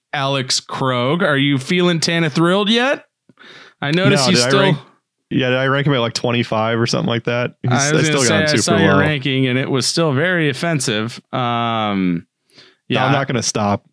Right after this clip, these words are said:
Speaker 2: I'm not, I'm gonna keep offending.
Speaker 1: You're just sticking to it just to be
Speaker 2: Yep.
Speaker 1: stubborn?
Speaker 2: Yep.
Speaker 1: Well,
Speaker 2: I,
Speaker 1: wow.
Speaker 2: I, I don't want,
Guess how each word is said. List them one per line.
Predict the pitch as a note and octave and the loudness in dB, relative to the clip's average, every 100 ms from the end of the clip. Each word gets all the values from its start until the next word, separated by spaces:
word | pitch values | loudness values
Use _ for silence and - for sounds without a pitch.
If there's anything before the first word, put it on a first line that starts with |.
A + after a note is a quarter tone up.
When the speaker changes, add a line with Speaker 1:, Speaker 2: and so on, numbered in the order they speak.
| - | -8
Speaker 2:
I'm | A#2 | -2
not, | B2 A#2 | -2 0
I'm | |
gonna | A#2+ A2+ | 0 0
keep | A#2+ G#2+ | -2 -2
offending. | G#2 G#2 F#2+ F#2 F2+ - | -4 -2 -2 -2 -4 -4
Speaker 1:
You're | D3+ | -4
just | D3 F3+ - | 0 0 -2
sticking | - C#3 C3 D3 D3+ | -2 -6 -4 -2 -2
to | - D#3 | -2 -2
it | E3+ | -2
just | - A#2+ - | -2 -4 -4
to | B2+ | -2
be | C3 | 0
Speaker 2:
Yep. | |
Speaker 1:
stubborn? | B2 A#2+ A2 A#2+ D3+ D3+ _ _ _ _ _ _ _ | 0 -2 0 0 -2 -4 _ _ _ _ _ _ _
Speaker 2:
Yep. | F#2+ - | -2 0
Speaker 1:
Well, | G2+ G2+ - _ _ | 2 -2 -6 _ _
Speaker 2:
I, | - - | -4 -2
Speaker 1:
wow. | - - | -2 -4
Speaker 2:
I, | - - _ _ _ _ _ _ _ _ B2 | -6 -10 _ _ _ _ _ _ _ _ -4
I | |
don't | D3 C#3+ | -2 0
want, | C3 C3 A#2 | 0 -2 -4